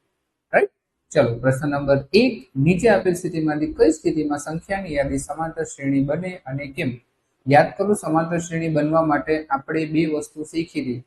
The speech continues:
સમાંતર શ્રેણીનું પ્રથમ પદ જોયું હતું અને સમાંતર શ્રેણીનો સામાન્ય તફાવત એટલે ડી જોયો હતો.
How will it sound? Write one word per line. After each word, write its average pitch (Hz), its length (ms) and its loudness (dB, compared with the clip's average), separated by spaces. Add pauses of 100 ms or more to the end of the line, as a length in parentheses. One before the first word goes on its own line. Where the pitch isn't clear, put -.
સમાંતર 160 540 2
શ્રેણીનું 151 440 -4
પ્રથમ 143 360 2
પદ 156 200 4
જોયું 156 260 8
હતું 160 340 -4
અને 139 120 0
સમાંતર 147 460 -4
શ્રેણીનો 143 340 -8
સામાન્ય 147 460 -2
તફાવત 156 540 0
એટલે 165 220 -2
ડી 180 240 8
જોયો 131 220 6
હતો. 120 200 -4